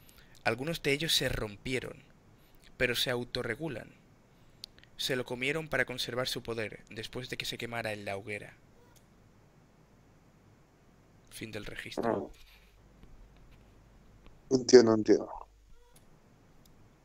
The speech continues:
Speaker 1: Bueno.
Speaker 2: No sé a qué se refiere con, con lo que haya sido quemado en la hoguera, que luego se comieron.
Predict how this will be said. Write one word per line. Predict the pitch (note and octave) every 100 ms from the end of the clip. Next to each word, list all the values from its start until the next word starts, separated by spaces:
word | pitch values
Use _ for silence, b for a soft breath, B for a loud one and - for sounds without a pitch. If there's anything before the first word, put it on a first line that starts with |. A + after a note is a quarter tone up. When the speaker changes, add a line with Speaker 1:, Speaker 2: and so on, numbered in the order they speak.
| - - - B B - -
Speaker 1:
Bueno. | C#3+ D#3
Speaker 2:
No | C#3 D3+
sé | C#3+ F#3
a | E3
qué | D#3+
se | D#3 D#3+
refiere | C3+ - C3 C3+
con, | - A#2 A2+ G#2+ G#2+ - - _
con | B2 A#2
lo | A2+
que | - A2 A2 A2 G#2+ G#2+
haya | A#2+ B2
sido | - B2 B2 A#2 A2
quemado | - A2 A2+ A#2+ A#2
en | A2
la |
hoguera, | G#2+ B2 B2+ B2
que | G2+
luego | G#2+
se | -
comieron. | - A2+ B2 A2+